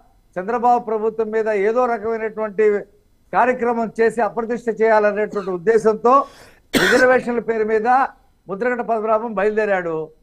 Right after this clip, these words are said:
ఇవాళ ఐదు పర్సెంట్ రిజర్వేషన్లు రద్దు చేసినా, కేంద్రం ఇవ్వమని చెప్తున్నా, జగన్మోహన్ రెడ్డి ఇవ్వని దాని మీద ఏమి ఉద్యమం చేసేటువంటి స్థితిలో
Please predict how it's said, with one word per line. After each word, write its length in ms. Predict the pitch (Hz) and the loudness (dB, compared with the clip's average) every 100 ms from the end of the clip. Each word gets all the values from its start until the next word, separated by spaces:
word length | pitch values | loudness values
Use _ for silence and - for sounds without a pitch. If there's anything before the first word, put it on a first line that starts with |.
| _ _ _ | _ _ _
ఇవాళ 300 | 185 233 262 240 | -4 0 2 2
ఐదు 240 | 247 262 | 0 -4
పర్సెంట్ 380 | 233 233 247 233 | -6 -6 -6 -4
రిజర్వేషన్లు 580 | 240 240 247 208 233 196 | -4 -2 -2 -2 -4 -4
రద్దు 200 | 196 233 | -4 0
చేసినా, 560 | 240 226 233 240 240 - _ _ _ - | 2 2 2 2 0 -4 _ _ _ -4
కేంద్రం 440 | 220 254 262 254 | -2 0 0 0
ఇవ్వమని 340 | 233 240 247 233 | 0 0 -2 -4
చెప్తున్నా, 680 | 214 220 247 240 254 254 - _ _ _ | -4 -4 -2 2 2 2 -2 _ _ _
జగన్మోహన్ 520 | 180 220 247 247 247 240 | -4 -2 -2 -2 -2 -2
రెడ్డి 180 | 233 | 0
ఇవ్వని 280 | 226 233 247 | 0 0 0
దాని 220 | 247 240 | -2 -2
మీద 200 | 233 226 | 0 -2
ఏమి 360 | 240 220 233 233 | -2 0 -2 0
ఉద్యమం 400 | 214 208 226 226 220 | -2 -2 -6 -6 -6
చేసేటువంటి 460 | 214 220 208 208 | -4 -4 -6 -8
స్థితిలో 580 | - 208 196 240 233 175 | -8 -8 0 4 6 4